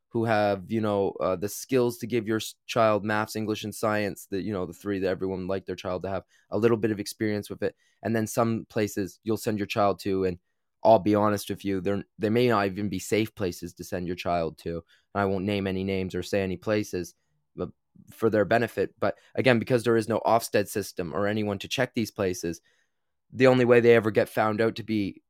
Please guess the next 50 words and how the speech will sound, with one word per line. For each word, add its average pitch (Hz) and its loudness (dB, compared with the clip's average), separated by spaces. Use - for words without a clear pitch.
places 117 0
that 113 4
aren't 113 2
safe 113 -2
for 104 0
a 101 0
child 123 4
is 98 -4
when 110 -2
a 101 -4
parent 113 0
complains, 101 -6
and 107 -2
then 107 0
ev-, 92 -6
eventually 113 0
the 95 -4
police 131 -2
go 101 0
in 98 -2
and 95 -6
check - -6
that 85 -4
place 92 -6
out 95 -2
and 92 -8
find 92 -6
it 87 -6
to - -20
be 90 -6
not 92 -6
a 87 -10
safe 90 -8
place 90 -8
for - -14
children. 85 -10
So 123 2
again, 117 2
is 117 2
le-, 120 2
is 131 2
less 127 4
structure 120 0
always 113 4
a 107 -4
good 117 -2
thing? 143 -2
I 113 6
don't 110 2
know. 98 0